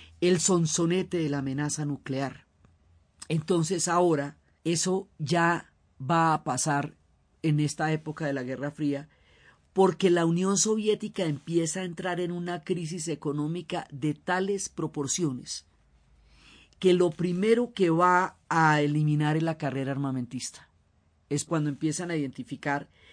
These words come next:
que ahí hay un roto, un gigantesco agujero negro por donde no se puede salvar esa economía.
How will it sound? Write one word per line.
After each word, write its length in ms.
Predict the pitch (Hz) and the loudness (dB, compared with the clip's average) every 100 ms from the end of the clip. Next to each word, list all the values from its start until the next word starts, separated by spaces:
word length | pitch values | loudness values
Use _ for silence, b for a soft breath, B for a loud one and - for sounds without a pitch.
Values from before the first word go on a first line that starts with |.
| b _ | b _
que 240 | - 170 | 0 4
ahí 280 | 165 185 196 | 4 4 2
hay 280 | 190 190 185 - | 0 0 -2 -6
un 460 | - 208 196 175 160 - | -2 0 0 -2 -6 -4
roto, 640 | 156 156 165 170 165 165 - | -2 0 2 0 -2 -6 0
un 160 | 160 | 0
gigantesco 800 | 151 170 165 143 - 160 - - | 2 0 -2 -2 0 -2 0 -2
agujero 400 | 165 135 143 147 | -4 -2 -2 0
negro 360 | 151 147 143 151 b b _ | -2 -2 -4 -8 b b _
por 160 | 170 151 | -4 -2
donde 200 | 139 131 | -4 -2
no 100 | 147 | -4
se 60 | |
puede 200 | 160 160 | -2 -4
salvar 300 | 156 139 139 | -4 -6 -6
esa 160 | 139 165 | -6 -6
economía. 460 | 160 156 180 139 | -6 -4 -4 -6